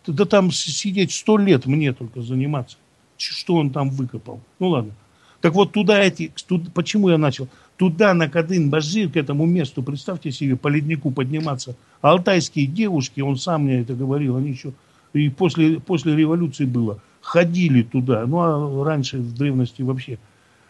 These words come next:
Э, вот, э, когда, <laughs> даже в далекой древности, когда возле Алтайских гор плавали киты. Вы представляете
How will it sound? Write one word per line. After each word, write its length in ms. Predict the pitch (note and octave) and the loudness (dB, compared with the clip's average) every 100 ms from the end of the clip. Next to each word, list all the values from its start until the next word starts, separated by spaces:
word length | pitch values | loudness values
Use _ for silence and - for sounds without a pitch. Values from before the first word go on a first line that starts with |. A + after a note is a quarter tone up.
| _ | _
Э, 180 | - D3 | 0 4
вот, 300 | C#3 C3+ C3 | 6 4 2
э, 80 | D#3 C3 E3+ C3+ | -2 -6 -4 -4
когда, 420 | D3 D#3 D3 F3+ B2+ | 2 0 2 -2 -2
<laughs> 40 | |
даже 280 | D3 D3+ D3 | -2 -2 0
в 60 | |
далекой 380 | C#3+ E3 E3 D3+ | 0 0 0 -2
древности, 480 | C#3 G3+ G3 C3+ - | -4 -2 -2 -2 -4
когда 320 | B2+ C3 D3 | -6 -2 -2
возле 340 | C#3 D#3 C3+ C#3+ | 2 2 2 0
Алтайских 540 | C#3+ D#3 C3 - B2+ | 0 0 -2 -2 -2
гор 260 | B2+ F#3 F3 | 0 0 0
плавали 800 | - D#3 D3+ D3+ D3+ D3+ D3 | -2 4 6 6 6 4 4
киты. 640 | C3+ - D3 B2+ - A2+ F2 _ _ _ _ _ _ | 2 0 -8 -4 -4 -4 -6 _ _ _ _ _ _
Вы 80 | C#3 | -4
представляете 420 | C3 C#3+ A3 E3 | -2 0 0 0